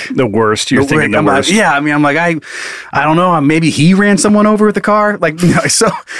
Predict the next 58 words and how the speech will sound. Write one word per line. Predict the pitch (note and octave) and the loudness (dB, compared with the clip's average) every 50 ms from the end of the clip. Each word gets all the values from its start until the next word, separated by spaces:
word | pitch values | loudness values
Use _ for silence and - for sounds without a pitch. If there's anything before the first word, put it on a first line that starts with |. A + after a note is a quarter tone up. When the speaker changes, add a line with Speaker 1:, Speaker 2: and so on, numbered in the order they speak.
| - - - | -8 -2 0
Speaker 2:
you | A3 A#3 B3 | 2 2 4
know | B3+ C4 B3+ B3+ A#3+ A3 | 4 2 4 4 2 2
it's | G3 - - | 0 0 0
not | G#3 F#3+ F#3 F3+ E3 | 0 2 2 2 2
looking | F3 E3+ E3 E3+ E3 D3 D3 D3 | 2 0 2 2 2 2 2 2
good | B2+ B2 A#2+ D#3 D#3 C#3+ B2 A#2 A2+ | 2 0 0 0 2 2 0 -2 -4
'cause | G#2 - C3 C#3+ | -4 -4 0 2
he | D#3 | 2
always | D3+ D3+ D3 - | 2 2 0 0
comes | - D3 C3 A#2 | -2 -2 -2 0
back. | C#3 B2+ A#2 - C3 | -2 -2 -2 0 0
Or, | |
like, | C3 B2+ A#2 - _ - - - - - - - - - - | 0 -2 -2 -4 _ -20 -20 -18 -16 -16 -16 -18 -16 -8 -4
uh, | - D3 D3 C#3 | -2 0 0 0
he | C3 F3+ | 2 2
Speaker 1:
He's | F3+ F3+ | 2 2
Speaker 2:
has | F#3+ D3 C3 | 2 0 0
Speaker 1:
in | A#2+ | 0
Speaker 2:
a | A2+ | -2
Speaker 1:
jail. | - - A#2+ G#2+ G#2+ A2 A2+ A#2+ A#2+ | 0 -2 0 0 2 0 0 0 0
Speaker 2:
<laughs> | |
Yeah, | F3+ F3 E3+ E3+ | 0 2 2 2
Speaker 1:
He, | - A#3 | 2 2
Speaker 2:
he's | G3+ F3 E3 | 2 2 2
Speaker 1:
'cause | D3 A#2 | 2 2
Speaker 2:
in | A#2 A2 | 2 0
Speaker 1:
he | G#2+ | 0
ran, | A2+ G2+ - | -2 -2 0
he | A#2 C3 | 0 0
was | C3 A#2 G2+ | 0 0 0
drunk. | - A#2 A2 G#2 G#2+ - - - | 0 0 0 0 -2 -4 -2 -2
Speaker 2:
Well, | D#3+ D#3+ F3+ D4 C#4 D4+ C#4 _ _ _ - - - - | 0 0 2 0 0 -2 -4 _ _ _ -20 -10 -4 -2
yeah, | D#3 E3+ E3 | 0 0 0
kind | - D#3+ F3 A#3 | 0 0 2 2
of | B3+ D3+ | 2 2
in | C3+ | 2
jail. | A#2+ B2+ B2+ C3+ D3 - - - - - - - | 2 2 0 0 -2 -6 -12 -12 -12 -10 -6 -2
Um, | - E3 E3+ E3 D#3 D3+ D3 C3+ A#2+ A2 _ _ - | 0 0 2 2 2 2 0 -2 -2 -4 _ _ -2
so | - F3 | 0 2
he | F3 E3+ | 2 2
disappeared | A3 A#3 - - A#3 G#3+ G3+ | 0 0 0 0 0 0 0
for | F#3+ | -2
three | - F#3+ F#3+ F3+ | -2 0 0 2
days, | E3+ E3 D#3+ D#3 C#3+ - | 2 2 2 0 -2 -2
and | D3+ D3+ D3 C#3 C3+ | -2 0 0 0 0
of | A#2+ | -2
course, | - - B2+ B2 A#2+ - | -2 -2 -2 0 -2 -4
it's | A2 - | -4 -2
Ezra's | - C#3+ E3 D#3+ - E3+ E3 D#3+ D3+ C#3 - | 0 0 0 2 2 2 2 0 0 -2 -4
cat. | - - C#3+ B2 B2 B2 - - | -4 -2 -2 -2 -2 -4 -6 -6
Like, | A#2 G#2+ G#2+ | -6 -4 -2
that's | A#2 A2+ - | -2 -2 0
the | - C3+ | 0 0
one | C3+ B2+ | 2 2
that | A#2+ - | 2 2
he | C3 C3+ C3 | 0 0 0
picked | - D3 C3+ - - | 0 -4 -4 -2 -2
out. | B2 A#2+ A#2+ A#2 - | -2 0 -2 -2 -4